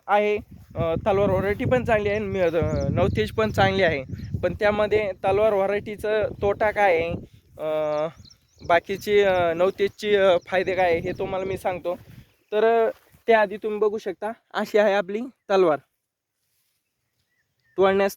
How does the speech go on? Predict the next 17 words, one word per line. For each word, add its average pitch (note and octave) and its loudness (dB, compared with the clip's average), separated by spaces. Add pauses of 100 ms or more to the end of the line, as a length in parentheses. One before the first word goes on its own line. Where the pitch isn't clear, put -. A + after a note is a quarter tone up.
तयार G3 2
आहे. F3 2 (2000)
तर G#3 4
मी A#3 2
तलवार A3 0
व्हरायटीचे G3+ 0
तुम्हाला G3+ -2
एक G#3 -4
तोटा G#3 -4
सांगतो. F#3 -6 (340)
अ, F3+ 0 (320)
तलवार G#3+ 4
व्हरायटीला G#3+ 0
तुम्ही G#3 -6 (100)
किती G#3+ -12
काही G#3+ 0
करा, G3+ 2